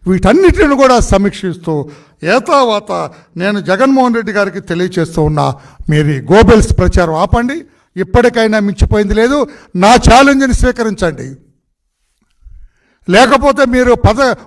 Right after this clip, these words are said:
ముప్పై ఒకటి ఏవైతే రాజకీయ హత్యలని పేర్కొన్నారో, ఢిల్లీ పురవీధుల్లో గగ్గోలు పెట్టారో, ఏదైతే మీరు స్క్రీన్ మీద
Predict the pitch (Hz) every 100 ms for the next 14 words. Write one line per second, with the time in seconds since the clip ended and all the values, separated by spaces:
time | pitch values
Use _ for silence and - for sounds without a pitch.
0 | - 208 220 277 285 262 277 285 247 185
1 | - _ 185 240 285 294 285 277 247 254
2 | 262 285 262 214 - 277 269 269 - -
3 | - 262 285 285 262 254 254 196 - -
4 | 156 240 277 285 285 254 285 285 247 269
5 | 269 240 - - 190 240 285 277 262 262
6 | - 277 254 185 - - 202 247 277 277
7 | 277 277 220 - - 208 254 254 226 -
8 | _ _ _ _ _ _ _ - - -
9 | - 262 285 294 277